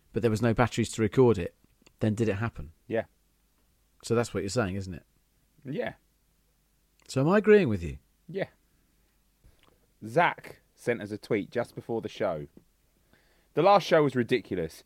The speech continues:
Speaker 2: You're never get, gonna get anywhere quicker in a blow-up dinghy." Uh, excuse me,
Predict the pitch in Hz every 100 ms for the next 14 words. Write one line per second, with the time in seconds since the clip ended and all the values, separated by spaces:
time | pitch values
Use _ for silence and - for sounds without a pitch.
0 | - 117 135 180 175 131 117 - 110 127
1 | 110 107 139 139 123 - 113 - 95 95
2 | - _ - 113 92 120 113 101 107 92
3 | 80 78 - _ _ 104 - - 143 135
4 | - 92 85 98